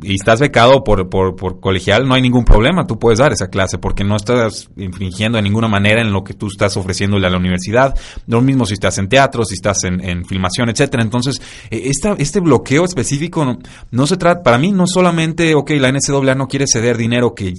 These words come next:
que para mí justamente los jugadores deberían de percibir, sino que además no te dejo cobrar dinero de ningún otro lado, de ninguna otra manera. No puede ser de marketing, no puede ser, eh, por, por cursos,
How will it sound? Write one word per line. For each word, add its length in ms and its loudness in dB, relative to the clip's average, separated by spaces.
que 120 -6
para 200 0
mí 120 0
justamente 560 -4
los 120 -2
jugadores 320 0
deberían 260 -2
de 80 -4
percibir, 500 -4
sino 200 0
que 80 0
además 260 4
no 140 4
te 140 4
dejo 320 0
cobrar 320 2
dinero 300 0
de 100 0
ningún 300 0
otro 200 -2
lado, 240 4
de 80 2
ninguna 360 -2
otra 180 -2
manera. 460 0
No 200 2
puede 200 4
ser 180 -4
de 80 -2
marketing, 560 -2
no 180 0
puede 220 2
ser, 300 0
eh, 240 0
por, 280 0
por 160 2
cursos, 520 2